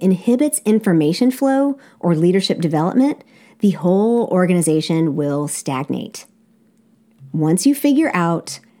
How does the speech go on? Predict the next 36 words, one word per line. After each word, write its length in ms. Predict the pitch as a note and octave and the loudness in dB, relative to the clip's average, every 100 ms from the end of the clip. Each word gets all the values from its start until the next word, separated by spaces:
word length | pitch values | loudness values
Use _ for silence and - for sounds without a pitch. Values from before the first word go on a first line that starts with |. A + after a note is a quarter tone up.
| _ | _
the 100 | G#3 | -2
problem, 760 | G3+ - A#3+ D#3+ D#3 - D3+ E3 | 2 2 2 2 -2 -2 -4 -4
once 400 | - E3+ F#3 A3+ | -2 2 2 4
you 80 | C#4+ | 2
diagnose 640 | A#3 G#3 F3+ E3+ C3+ - | 2 2 2 0 -2 -4
it, 300 | - B2+ - - - | -6 -8 -12 -20 0
you 140 | G3 | 4
need 400 | G3 F#3+ G3 A3+ G#3+ | 6 6 4 2 2
to 100 | A#3+ | 2
know 280 | F#3 E3 - | 2 0 -2
all 320 | E3+ E3 E3+ | -2 0 0
your 140 | E3 E3+ | 0 -2
players, 580 | - D3+ C#3 A#2 - - _ | -4 -6 -4 -6 -12 -18 _
every 280 | A#3 B3 C4+ | -2 0 2
single 320 | C4 A3 G3+ | 2 2 2
one 160 | E3 D#3 | 2 0
of 100 | C#3+ | -4
them. 280 | - - - _ _ _ _ _ - | -8 -12 -14 _ _ _ _ _ -4
What 220 | E3 F#3 | 0 2
are 80 | A3+ | 2
their 160 | B3 | 2
strengths? 540 | B3 - G#4 - - - | 0 -2 -4 -4 -8 -10
What 240 | D#3+ E3 | -4 0
are 80 | F3 | 2
their 120 | G3+ | 0
skills? 640 | G#3+ - C#4+ C#3+ - - - _ _ - _ _ | -2 -4 -4 -4 -8 -14 -20 _ _ -20 _ _
Are 140 | A#3+ | -2
they 180 | C4 D#4 | 0 0
in 100 | G4+ | 0
the 80 | F#4+ | 2
right 260 | B3+ B3 B3 | 2 0 0
positions 560 | A3 F3 F3 A3 B3+ | 0 2 2 2 2
based 300 | F#3+ E3 F3+ | 2 0 2
on 120 | A#3+ C4 | 2 2
that 160 | C4 | 2
information? 760 | C4+ C#4 C#4+ C#4+ C#4+ E4+ F4+ | 2 2 2 2 0 -2 -4